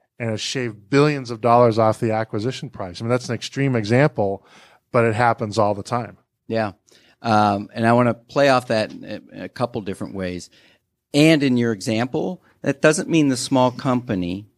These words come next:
Speaker 2: has to spend big company money. I mean, at the end of the day, you have to be more secure than your neighbor, just like physical security with your house.
Speaker 1: Run faster than the other guy
Speaker 2: <laughs>
Speaker 1: when you're running from the bear.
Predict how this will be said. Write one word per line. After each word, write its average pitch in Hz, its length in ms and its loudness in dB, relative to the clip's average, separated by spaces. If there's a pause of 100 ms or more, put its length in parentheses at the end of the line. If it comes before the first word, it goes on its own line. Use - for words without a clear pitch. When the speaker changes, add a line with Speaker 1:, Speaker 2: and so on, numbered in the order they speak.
(100)
Speaker 2:
has 120 460 -2
to 110 100 -6
spend 123 520 2
big 107 200 0
company 110 400 -2
money. 98 460 -2 (460)
I - 40 -4
mean, 117 120 6
at 120 160 4
the 120 140 4
end 147 160 4
of 131 80 0
the 135 80 2
day, 127 260 6
you 113 160 4
have 107 220 -2
to 101 80 -10
be 98 120 -2
more 98 260 -2
secure 101 640 -4
than 92 180 -4
your 92 100 -6
neighbor, 92 380 -6
just 92 300 -12
like 107 220 -4
physical 101 360 -10
security 98 420 -6
with 90 180 -10
your 101 100 -6
house. 113 440 -4
Speaker 1:
Run 123 160 2
faster 127 460 2
than 120 160 -4
the 127 80 2
other 123 160 0
guy 117 420 2
Speaker 2:
<laughs> - 140 -6
Speaker 1:
when 120 100 0
you're 120 120 2
running 151 200 2
from 151 140 2
the 117 80 0
bear. 107 300 2